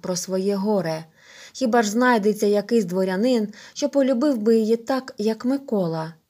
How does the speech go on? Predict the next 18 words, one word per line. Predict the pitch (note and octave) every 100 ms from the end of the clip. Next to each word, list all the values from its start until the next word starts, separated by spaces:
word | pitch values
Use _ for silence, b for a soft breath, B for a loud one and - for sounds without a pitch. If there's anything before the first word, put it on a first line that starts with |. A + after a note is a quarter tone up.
| _
Чи | - G3+
вона | F#3+ A3+ A#3+
когось | F#3+ F3 F3+
полюбить? | - F#3+ G#3 E3 E3 - B B B B
Тоді | - C#4+ A#3
зайшла | G#3+ A3 A3 B3
мати. | B3 A3 F3 F3 D#3+ E3 _
Марися | - G3 F#3+ F3+ F#3
стала | - G3+ F#3+
її | F#3+ G3
розпитувати, | G3+ A3+ - B3+ F#3+ F3 F3 E3+ B B B
чого | D4 B3+
ж | C#4
то | -
Микола | A3+ A3+ B3+ A3+ G3+
став | G3+ G3+ G#3
їм | G#3
нерівня. | A#3 B3+ B3 A3+ D#3+ E3 E3